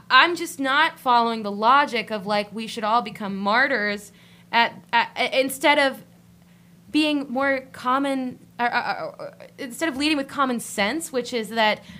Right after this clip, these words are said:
what is occurring in front of us right now is reason for everyday Americans to be running for office, to,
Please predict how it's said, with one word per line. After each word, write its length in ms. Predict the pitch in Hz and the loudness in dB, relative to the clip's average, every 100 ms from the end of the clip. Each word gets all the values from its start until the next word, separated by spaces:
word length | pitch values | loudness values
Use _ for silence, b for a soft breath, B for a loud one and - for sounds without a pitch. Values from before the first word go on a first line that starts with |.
| B B B - | B B B -8
what 220 | 208 254 | 2 4
is 180 | 269 262 | 4 0
occurring 540 | 240 - 240 233 247 262 | -8 -6 -2 2 0 0
in 140 | 226 | -6
front 260 | - 196 208 | -4 -4 -2
of 120 | 240 | -2
us 220 | 233 240 | -4 -2
right 220 | 214 196 | -4 -2
now 360 | 185 180 202 233 | -4 0 0 0
is 200 | 214 202 | -6 -10
reason 720 | 170 196 196 202 277 302 320 - | -10 -8 -8 -6 -4 -4 -8 -8
for 420 | 226 202 185 185 B - | -4 -4 -4 -8 B 2
everyday 640 | 254 269 277 277 254 254 | 4 4 -2 -2 0 0
Americans 640 | 247 220 220 233 247 247 247 | 0 -2 -4 -4 -6 -10 -10
to 120 | 233 | -10
be 160 | 185 175 | -10 -10
running 400 | 170 202 247 262 | -6 -6 -6 -6
for 200 | 262 - | -6 0
office, 580 | 233 247 262 254 262 - B B - | 0 0 -2 -6 -8 -16 B B -10
to, 280 | 262 247 | -8 -8